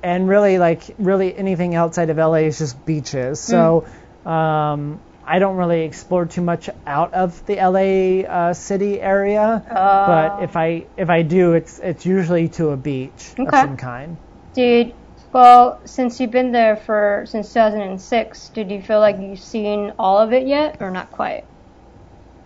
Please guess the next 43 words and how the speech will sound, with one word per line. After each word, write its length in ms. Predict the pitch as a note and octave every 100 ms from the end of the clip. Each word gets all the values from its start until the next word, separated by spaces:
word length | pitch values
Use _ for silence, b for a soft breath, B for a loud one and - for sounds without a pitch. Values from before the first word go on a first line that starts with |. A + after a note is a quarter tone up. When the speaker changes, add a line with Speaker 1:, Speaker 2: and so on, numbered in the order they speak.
| - - - - -
Speaker 1:
All 200 | F#3 G3
of 120 | F3+ E3+
L 200 | F#3+ G3
A 100 | F3
City? 440 | E3 - G3+ A#3 B3
Yes, 380 | G3 D#3+ C3 D#3+
I, 200 | D3 -
I 100 | E3
feel 180 | E3 G#3
like 180 | F#3+ F3
I've 80 | G#3+
Speaker 2:
Okay. 60 | D4+
Speaker 1:
seen 500 | F3 E3 D#3 D#3 C#3 - b - -
most, 340 | E3+ F#3 F3+ F3+
if 80 | E3
not 320 | E3 D3 -
all, 320 | F3+ E3 D#3+
of 200 | D#3 D3 -
L 160 | E3 D#3
A 140 | D3+
City. 320 | - E3 D#3
There's 220 | D#3 D#3
not 160 | G3 F#3+
a 60 | E3+
lot 360 | D#3+ E3 E3+
that 100 | D3+
I 40 | D#3+
haven't 320 | D3+ D#3 D3+
explored. 800 | D3 - - D3+ D3 D3 C3+ C#3+ -
Speaker 2:
Mm. 220 | A3+ G#3+ - -
Speaker 1:
Uh, 460 | F#3+ F3 E3 D#3+ E3
like, 220 | G3 F3+
food-wise 1040 | - - C#4+ A#3+ G#3+ E3 D#3+ F3 - - -
culture, 540 | - F3+ E3 - F3
like, 240 | E3 D#3 E3
I'm 140 | E3
still 300 | - G3 F3+
always 500 | E3+ E3+ E3+ E3 D#3+
finding 380 | - D#3 D#3+ E3
new 140 | E3 E3
things 540 | F3+ D#3+ D#3+ D#3 -
Speaker 2:
Mm-hmm. 360 | A3 A3 A#3+ A#3+
Speaker 1:
because, 260 | G#3 A#3+